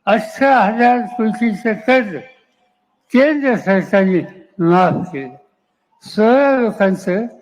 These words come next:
अठरा हजार कोटीचं कर्ज माफ होतं आणि शेतकऱ्याचं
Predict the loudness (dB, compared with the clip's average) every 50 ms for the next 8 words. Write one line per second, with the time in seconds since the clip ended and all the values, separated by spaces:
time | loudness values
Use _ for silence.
0 | _ _ _ _ _ -4 -4 -4 -4 -4 -2 0 2 2 2 2 0 0 0 2
1 | 0 0 -4 -6 -8 -8 -6 -2 -4 -4 -4 -2 -6 -6 -6 -4 -2 -4 -2 -2
2 | -2 -2 -2 -2 -2 -4 -10 -20 _ _ _ _ _ -4 0 2 2 2 2 0
3 | -2 -4 -6 -8 -8 -8 -8 -8 -8 -8 -10 _ _ _ _ _ _ _ _ _
4 | -4 -2 0 0 -2 -4 -4 -4 -4 -4 -4 -4 -4 -2 0 2 2 0 -2 -4
5 | -6 -6 -6 -6